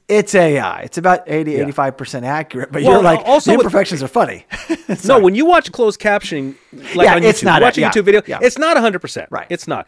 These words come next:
Speaker 1: right.
Speaker 2: But no, when I read our transcripts, the mistakes were hilarious. I
Speaker 1: Yeah.
Speaker 2: was cracking up reading our show 'cause the mistakes just, I think, make it even funnier.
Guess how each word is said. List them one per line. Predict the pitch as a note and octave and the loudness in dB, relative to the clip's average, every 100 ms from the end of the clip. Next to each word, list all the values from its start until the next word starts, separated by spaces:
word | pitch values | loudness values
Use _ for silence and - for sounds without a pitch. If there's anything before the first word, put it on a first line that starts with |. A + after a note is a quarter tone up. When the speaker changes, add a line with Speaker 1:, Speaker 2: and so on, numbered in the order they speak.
| - | -12
Speaker 1:
right. | - | -2
Speaker 2:
But | G#3+ | 2
no, | D#4+ A3+ | 4 2
when | E3+ | 2
I | G3+ C4 | 0 0
read | C4 A#3 | 0 0
our | G3+ | -4
transcripts, | - G3 G#3 - - A2 - - _ _ _ _ | -6 -8 -8 -10 -10 -10 -10 -20 _ _ _ _
the | C#3+ C#3 | -2 0
mistakes | C#3+ C#3+ - G#3+ B3+ - - | 0 -4 -4 0 0 -2 -6
were | D#3+ D#3+ | -2 0
hilarious. | D#3 F3+ B3 D3+ | 2 2 4 2
I | F3+ | 2
Speaker 1:
Yeah. | |
Speaker 2:
was | G#3 | 0
cracking | - A#3+ B3+ A#3+ G#3 | 0 0 0 -2 2
up | G#3+ D#3 _ _ _ _ _ | 2 2 _ _ _ _ _
reading | C3 E3+ G#3+ G#3+ D#3+ E3 | 2 4 4 2 0 -2
our | D3 D3 | -2 -2
show | - F#3+ - _ _ | -2 -4 -4 _ _
'cause | - F3 | 2 2
the | D3+ | 2
mistakes | F3 D#3+ A3 A#3+ - | -2 -2 0 0 0
just, | F#3+ | -2
I | D#3+ | 0
think, | F3 E3+ | -2 -4
make | E3+ | -4
it | D#3 | -4
even | D3 B2+ | -8 -8
funnier. | D3 A#2+ | -8 -10